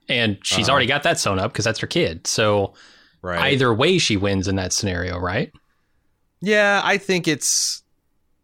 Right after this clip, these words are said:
Speaker 2: except for, does it weaken? So, so is she thinking, like,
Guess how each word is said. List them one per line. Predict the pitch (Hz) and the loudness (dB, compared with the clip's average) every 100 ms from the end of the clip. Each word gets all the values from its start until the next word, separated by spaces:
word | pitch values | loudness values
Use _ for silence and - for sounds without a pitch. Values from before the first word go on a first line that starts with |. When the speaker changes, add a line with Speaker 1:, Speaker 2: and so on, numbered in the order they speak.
| _ | _
Speaker 2:
except | 135 - - 180 | -4 0 0 0
for, | - 156 151 147 139 135 131 127 127 - _ _ _ _ _ _ _ _ _ _ _ _ _ | 0 0 2 4 4 4 4 2 0 -12 _ _ _ _ _ _ _ _ _ _ _ _ _
does | 135 139 | -2 0
it | 151 | 2
weaken? | 139 135 185 175 170 160 147 | 2 2 0 2 0 0 -2
So, | 127 160 | -2 0
so | 175 | 2
is | 156 151 151 | 2 2 0
she | 220 | -2
thinking, | 196 185 175 151 | -2 -2 -2 -2
like, | 135 113 101 98 - | 0 0 0 -4 -12